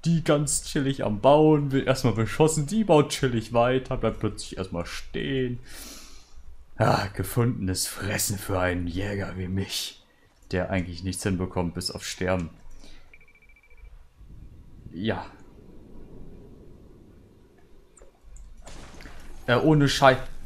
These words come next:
ohne Scheiß, was ist heute mit der ganzen Munition los? Ich hab doch,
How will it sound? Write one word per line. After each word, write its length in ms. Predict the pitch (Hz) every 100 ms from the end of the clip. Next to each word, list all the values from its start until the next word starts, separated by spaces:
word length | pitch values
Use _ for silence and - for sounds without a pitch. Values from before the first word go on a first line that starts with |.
| -
ohne 180 | - 135
Scheiß, 300 | - 117 -
was 100 | 120
ist 180 | - -
heute 220 | 127 123
mit 140 | 117 117
der 80 |
ganzen 400 | 110 117 - 123
Munition 580 | 113 110 - - 110 101
los? 400 | 101 98 - - -
Ich 240 | 120 -
hab 180 | 123 -
doch, 240 | 131 -